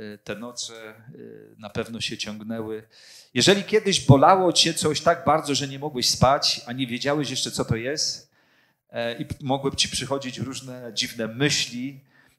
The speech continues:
do głowy, to możesz tak trochę utożsamić się z tym, co przeżywał Hiob. E, w dwudziestym trzecim rozdziale czytamy:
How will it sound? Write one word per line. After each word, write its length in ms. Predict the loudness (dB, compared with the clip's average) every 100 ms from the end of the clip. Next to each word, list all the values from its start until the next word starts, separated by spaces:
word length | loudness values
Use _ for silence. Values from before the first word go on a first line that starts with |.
| -2
do 140 | -2
głowy, 600 | 2 4 4 2 -2 -4 -10 -14
to 520 | -6 -2 0 -2 -4 -8 -8
możesz 440 | -6 -4 0 0
tak 200 | 0 -2
trochę 200 | -6 -8
utożsamić 640 | -6 -2 0 0 -2 -2 -4
się 120 | -6
z 100 | -10
tym, 240 | -12 -10
co 160 | -10 -6
przeżywał 680 | -6 -6 -8 -6 -6 -8 -12 -20 -20 _ _ _ _
Hiob. 400 | -6 -2 -2 -2
E, 40 | -8 -10 _ _ _ -20 -20 -20 -20 _ _ _ _ _ -8 -6 -6 -8 -10 -12 -18 _
w 120 | -10 -4
dwudziestym 420 | 0 0 -2 -4
trzecim 340 | -4 -4 -6
rozdziale 400 | -10 -12 -10 -4
czytamy: 680 | -4 -4 -6 -8 -10 -16